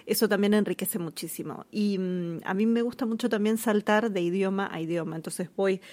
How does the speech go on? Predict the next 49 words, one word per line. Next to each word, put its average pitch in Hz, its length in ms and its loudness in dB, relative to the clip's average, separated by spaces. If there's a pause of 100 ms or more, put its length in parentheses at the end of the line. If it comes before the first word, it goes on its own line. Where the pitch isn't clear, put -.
(240)
buscando 190 420 0
también 185 300 -2
referencias, 190 840 -2
si - 200 -6
consigo, 185 580 2
si 170 140 -6
llegan 185 300 0
a 170 80 -2
mis 180 140 -2
manos 190 340 0
libros 190 420 0
en 196 100 -2
otros 202 300 -2
idiomas, 214 500 2 (420)
eh, 185 240 2
y 202 100 0
ver 208 260 2
qué 254 100 2
aparecen 214 420 2
ahí, 175 160 -2
qué 180 120 -2
historias, 175 560 -2
o 175 40 -8
sea, - 140 -6
qué 208 180 -2
cosa 214 240 0
entiendo 202 420 2
también 185 320 0
de 185 120 2
eso 254 320 2 (380)
<laughs> 330 640 2
y 214 80 0
de 202 120 8
qué 220 100 6
formas 226 420 2
se 208 120 0
pueden 202 300 4
adaptar 196 520 2
o, 226 320 8
como 180 200 0
dice 196 220 0
Pep, 185 240 2
buscar 196 360 0
la 214 80 2
exquisitez 214 560 0
de 185 120 2
la 180 100 2
mejor 240 560 6
versión 196 580 2